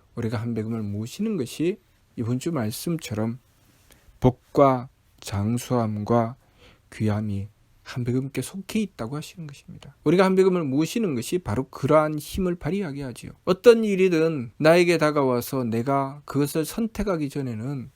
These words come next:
복도 아니고 재앙도 아니라는 그 말씀은 바로 그러한 뜻입니다. 내가 어려움을 만났을 때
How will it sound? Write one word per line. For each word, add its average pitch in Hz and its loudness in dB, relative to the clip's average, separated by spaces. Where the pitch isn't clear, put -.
복도 185 2
아니고 147 -2
재앙도 139 -2
아니라는 123 -4
그 - -6
말씀은 120 -6
바로 104 -6
그러한 147 -6
뜻입니다. - -14
내가 170 4
어려움을 196 4
만났을 160 -2
때 117 -4